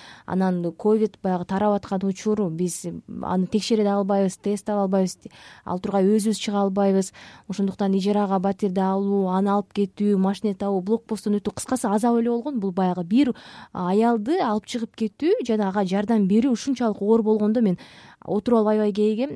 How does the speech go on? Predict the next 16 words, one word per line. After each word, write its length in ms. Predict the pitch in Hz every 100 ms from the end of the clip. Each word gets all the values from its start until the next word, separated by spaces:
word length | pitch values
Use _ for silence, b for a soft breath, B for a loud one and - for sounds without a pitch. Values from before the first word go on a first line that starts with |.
| -
Анын 140 | 185 202
үстүнө 200 | - 214
мен 160 | 208 208
өзүм 160 | 214 196
карантинде 460 | 208 214 220 214 196
иштеп 260 | - 208
жаткандыктан 600 | 214 - 214 208 - 294 392 B B B
мен 160 | 196 202
үйдөгүлөрүм 600 | 196 196 233 226 240 226
дагы 220 | 208 196 185
көрүп, 300 | 196 277 302 _ -
оп-, 140 | 190
ошондо 420 | 208 - 254 226 190
менин 260 | 202 190
атамдын 420 | 190 226 220 202
аябай 320 | 196 202 185